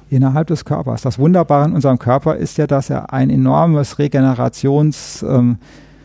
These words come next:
Potenzial, ähm, hat. Also wenn man, wenn ein Knochen gebrochen wurde und die Verletzung ist jetzt nicht zu arg, ähm, dann verheilt der Knochen, äh, wieder und, ähm, da der Knochen sowieso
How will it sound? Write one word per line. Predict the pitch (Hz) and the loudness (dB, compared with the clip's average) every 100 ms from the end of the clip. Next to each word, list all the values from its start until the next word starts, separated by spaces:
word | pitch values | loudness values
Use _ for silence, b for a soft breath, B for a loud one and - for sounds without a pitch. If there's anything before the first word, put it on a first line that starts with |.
| B B | B B
Potenzial, | - 135 127 120 - 117 113 117 120 110 123 170 | -2 0 0 0 -4 -2 0 0 -2 -6 -10 -10
ähm, | 170 - | -8 -6
hat. | 135 131 - - | -4 -4 -6 -10
Also | 143 123 - - _ - | -6 -6 -8 -12 _ -4
wenn | 131 | 0
man, | 131 131 135 190 - - | 2 2 0 -2 -10 -6
wenn | 139 - | -2 0
ein | 139 | -2
Knochen | - 147 156 165 - | 0 2 2 0 -2
gebrochen | 139 - 143 135 117 | -8 -2 -2 0 0
wurde | 107 110 107 110 | 0 0 0 -6
und | 208 143 123 | -4 -2 0
die | 123 | -2
Verletzung | 123 120 131 - 131 | 0 0 0 0 0
ist | 127 - | 0 -2
jetzt | 120 - | -4 -4
nicht | - - | -8 -4
zu | - 185 | -2 0
arg, | - 104 - - B B B B B B B - | -2 -4 -8 -20 B B B B B B B -4
ähm, | 139 123 117 | 0 0 0
dann | 107 | -4
verheilt | - - 110 117 | -4 -6 -6 -4
der | 127 | -4
Knochen, | - 131 135 156 156 160 | 0 -2 0 2 2 0
äh, | - 143 127 | -2 -4 -2
wieder | 139 143 160 156 - - | -2 0 0 0 -4 -2
und, | 123 123 - - | 0 0 -4 -8
ähm, | 127 127 - | -4 -2 -2
da | 123 | -2
der | 113 | -2
Knochen | - 127 127 131 | 0 0 2 0
sowieso | 117 107 98 113 147 160 | 0 -2 -2 0 2 2